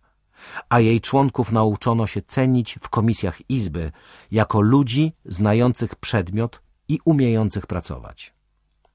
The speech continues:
Pozbawienie wszakże Izby pewnej ilości ludzi, zdolnych w niej pracować,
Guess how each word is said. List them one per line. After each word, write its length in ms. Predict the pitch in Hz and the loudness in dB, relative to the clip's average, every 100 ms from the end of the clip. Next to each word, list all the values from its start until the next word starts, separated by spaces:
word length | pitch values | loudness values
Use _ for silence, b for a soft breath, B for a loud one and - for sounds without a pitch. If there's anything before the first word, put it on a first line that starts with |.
| _ _ _ _ _ _ _ _ _ _ - | _ _ _ _ _ _ _ _ _ _ 0
Pozbawienie 680 | 135 98 120 156 156 135 113 b | 0 4 2 4 2 2 0 b
wszakże 300 | - 123 110 | -2 -2 0
Izby 380 | 127 170 123 117 | -2 0 0 0
pewnej 400 | 135 113 123 - | 0 0 0 0
ilości 360 | 117 117 - 113 | -2 -2 -4 -4
ludzi, 420 | 139 110 87 76 B B B | -2 -2 -4 -6 B B B
zdolnych 600 | 95 90 92 160 139 104 | -8 -2 4 6 6 2
w 80 | 82 | 0
niej 180 | 113 113 | 0 0
pracować, 720 | - 85 143 123 69 - - | 0 -4 -4 -6 -8 -14 -20